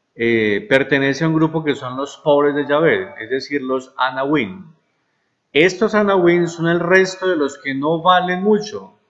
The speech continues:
para los grandes imperios. ¿Por qué aparece esto? Después de, del rey David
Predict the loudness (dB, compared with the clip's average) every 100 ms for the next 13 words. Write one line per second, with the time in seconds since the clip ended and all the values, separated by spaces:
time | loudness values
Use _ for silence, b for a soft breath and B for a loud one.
0 | _ _ _ _ _ _ _ -2 0 0
1 | 0 -2 -2 -6 -6 -2 0 0 -2 -10
2 | -18 _ _ _ _ _ -4 -2 2 2
3 | 4 4 2 2 4 2 0 -14 -16 -20
4 | _ _ _ _ -2 -2 0 0 4 2
5 | 2 0 0 2 2 2 2 2 -2